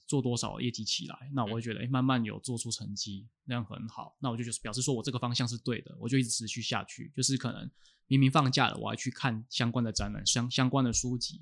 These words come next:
Speaker 1: 晚上回去自己去做整理资料，对，然后等到上班的时候再把这些故事分享给这些，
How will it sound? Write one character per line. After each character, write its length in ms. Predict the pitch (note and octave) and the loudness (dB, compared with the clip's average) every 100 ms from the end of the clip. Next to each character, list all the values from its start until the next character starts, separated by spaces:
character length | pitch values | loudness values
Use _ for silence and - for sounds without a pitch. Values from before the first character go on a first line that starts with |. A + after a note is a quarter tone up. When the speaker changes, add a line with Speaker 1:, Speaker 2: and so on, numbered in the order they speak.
| D3 | -12
Speaker 1:
晚 140 | - G#2+ | -8 -2
上 140 | C3+ | 0
回 100 | A#2+ | 0
去 140 | A2+ B2 | -2 -4
自 120 | C3+ | -4
己 160 | A2 | -4
去 120 | G2+ B2 | -4 -2
做 200 | B2+ A2+ | -2 -2
整 160 | A2 | -4
理 120 | A2 G#2 | -6 -10
资 260 | - G2+ | -12 -10
料， 360 | A2 A2 - - _ _ _ - | -6 -6 -8 -14 _ _ _ -18
对， 200 | - - | -16 -14
然 120 | - | -10
后 480 | A2 A2 G#2 G2+ G#2+ - | -8 -6 -6 -8 -8 -8
等 140 | G#2 | -4
到 200 | A#2+ A2+ | -2 0
上 180 | - C3 | 2 2
班 120 | B2 | 2
的 60 | A2+ | 0
时 120 | A2 | -2
候 120 | A2+ | -4
再 100 | A#2+ | -6
把 100 | A2 | -6
这 120 | A2+ | -6
些 60 | A2 | -6
故 140 | A#2 | -4
事 220 | A2+ - G2+ | 0 0 2
分 180 | A#2+ | 0
享 200 | B2 G#2+ | 2 -2
给 180 | A2 G#2+ | -6 -10
这 180 | - A#2+ | -8 -4
些， 600 | - A2+ G#2+ G#2+ G#2 G#2+ | -4 -4 -6 -8 -8 -12